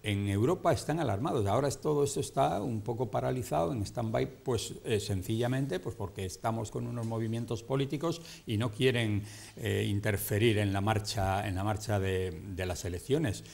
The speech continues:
Pero hay verdadera alarma en Europa y en el momento que llegue el gobierno esto va a ser muy serio,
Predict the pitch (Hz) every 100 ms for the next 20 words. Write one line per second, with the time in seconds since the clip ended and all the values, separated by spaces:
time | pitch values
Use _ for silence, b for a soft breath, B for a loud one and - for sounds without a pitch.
0 | B B - 104 90 95 139 139 104 104
1 | 139 139 110 151 143 127 110 110 110 135
2 | 170 151 107 92 95 143 - 107 - -
3 | 80 80 82 82 76 87 110 131 147 147
4 | 143 175 185 110 107 101 - 160 156 117
5 | - 127 107 101 - 139 90